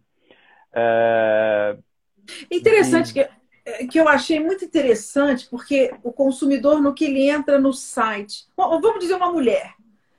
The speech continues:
Speaker 2: eu achei a
Speaker 1: É.
Speaker 2: ideia muito boa, porque a mulher entra no site, e aí ela
Speaker 1: Hum.
Speaker 2: vê um kit do Daniel, ela vê um kit do Renato, mas ela vê um kit da Denise.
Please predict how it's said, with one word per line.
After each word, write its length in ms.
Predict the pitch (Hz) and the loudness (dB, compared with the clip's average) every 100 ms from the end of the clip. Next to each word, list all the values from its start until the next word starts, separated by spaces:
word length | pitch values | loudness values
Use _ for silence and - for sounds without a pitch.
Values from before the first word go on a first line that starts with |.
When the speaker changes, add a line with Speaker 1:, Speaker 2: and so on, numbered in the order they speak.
| _ _ _ _ | _ _ _ _
Speaker 2:
eu 160 | 233 269 | -2 0
achei 260 | 269 302 | 0 0
a 20 | 285 | 0
Speaker 1:
É. 20 | |
Speaker 2:
ideia 300 | 269 262 262 | 0 -2 -2
muito 240 | 254 285 | -4 -6
boa, 400 | 214 185 185 165 _ _ _ _ _ | -8 -4 -4 -6 _ _ _ _ _
porque 180 | 269 254 | -10 -2
a 100 | 339 | -2
mulher 320 | 320 311 311 | 0 0 -2
entra 260 | 311 294 302 | -4 -8 -8
no 100 | 294 | -8
site, 600 | 269 - 214 185 185 254 | -10 -8 -6 -6 -8 -6
e 20 | |
aí 160 | 247 262 | -4 -2
ela 240 | 277 285 | 0 -2
Speaker 1:
Hum. 40 | 254 | -4
Speaker 2:
vê 280 | 233 208 | -4 -4
um 160 | 208 233 | -4 -8
kit 480 | - 302 311 311 302 | -10 -6 -4 -6 -8
do 160 | 247 247 | -8 0
Daniel, 800 | 269 262 233 254 302 302 311 - _ | 2 2 2 0 -2 -4 -8 -12 _
ela 220 | 226 226 | -4 -2
vê 180 | 220 226 | 0 0
um 100 | 233 | 0
kit 400 | 226 - 254 - | -2 -6 -6 -6
do 120 | 214 233 | -8 -6
Renato, 480 | 226 208 226 254 | -6 -4 -4 -4
mas 140 | 240 247 | -4 -4
ela 200 | 254 254 | -2 -2
vê 160 | 214 | -2
um 120 | 240 240 | -4 -6
kit 340 | - 226 240 | -10 -20 -6
da 120 | 226 | -4
Denise. 920 | 220 240 202 185 190 202 196 160 - | 0 -2 -4 -8 -10 -8 -10 -12 -20